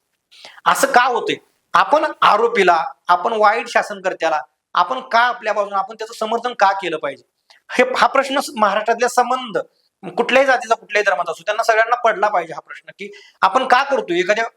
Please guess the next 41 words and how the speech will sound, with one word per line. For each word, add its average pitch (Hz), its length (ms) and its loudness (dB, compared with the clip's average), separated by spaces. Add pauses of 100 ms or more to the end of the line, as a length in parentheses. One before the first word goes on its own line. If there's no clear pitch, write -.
(260)
एखाद्या 226 300 2
इतकं 247 300 -6
क्रूरपणे 269 480 0
चाळीस 240 300 2
दिवस 233 280 -6
जर 233 120 0
मारते 202 320 -2
संभाजी 175 300 -6
महाराजांना, 156 380 -4
आपला 170 200 0
राजा 175 360 0
येतो 175 300 -14 (240)
आणि 208 180 -2
त्याचं 226 220 2
आपण 262 240 0
समर्थन 254 480 -10
का 240 140 4
करावं, 226 380 0 (260)
असा 208 160 -4
प्रश्न 285 280 -6
का 285 220 2
नाही 294 120 -4
पडत - 160 -8
महाराष्ट्राच्या 175 520 -10
जनतेला? - 200 -18 (560)
आणि 220 120 0
काय 214 300 2
तो 214 320 2
औरंगजेब 185 260 -4
कुठून 220 260 -4
आला, 202 340 0
इथं 208 200 -14
महाराष्ट्र 185 340 -4
राज्य 180 300 0
करण्यासाठी 180 320 -8
आला 180 140 2
नाही, 185 160 -8
इथं 196 120 -10
त्याची 185 180 -16
कबर 180 220 0
खाणली 165 460 -10